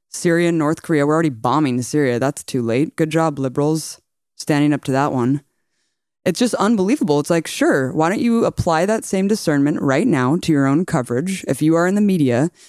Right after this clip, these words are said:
maybe stop jumping on the bandwagon every time there's, like, a wave of demonization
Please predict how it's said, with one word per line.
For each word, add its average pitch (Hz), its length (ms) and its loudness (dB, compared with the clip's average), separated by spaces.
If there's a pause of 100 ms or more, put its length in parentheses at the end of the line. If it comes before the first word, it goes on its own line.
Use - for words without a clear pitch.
(200)
maybe 165 180 2
stop 196 240 -2
jumping 175 320 0
on 196 80 2
the 208 80 2
bandwagon 165 800 2
every 170 280 0
time 196 420 0
there's, 165 220 2
like, 160 120 0
a 147 100 4
wave 151 540 0
of 170 120 -4
demonization 165 920 0